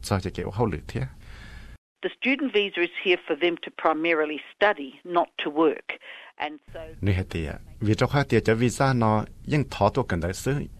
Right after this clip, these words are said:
Speaker 1: chỉ có chủ tao tôi cần tới tiệt, chỉ có một hậu lửa. Tại sao giờ tiệt giờ có một chạy ở hậu tao hậu lửa?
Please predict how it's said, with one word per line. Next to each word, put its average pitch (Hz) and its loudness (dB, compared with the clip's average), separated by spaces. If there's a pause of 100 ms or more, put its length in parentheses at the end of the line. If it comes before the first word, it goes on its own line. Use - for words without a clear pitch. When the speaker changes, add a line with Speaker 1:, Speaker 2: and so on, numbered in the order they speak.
(340)
Speaker 1:
chỉ 110 4
có 120 6
chủ 92 -2
tao 113 4
tôi 131 2
cần 85 0
tới 87 -2
tiệt, 113 2
chỉ 90 -4
có 85 0
một 87 -4
hậu 107 -2
lửa. 78 -6 (500)
Tại 160 4
sao 123 4
giờ 104 2
tiệt 82 0
giờ 90 0
có 85 -2
một 107 2
chạy - 0
ở 87 -4
hậu 87 -6
tao 85 -4
hậu 104 -4
lửa? 85 -2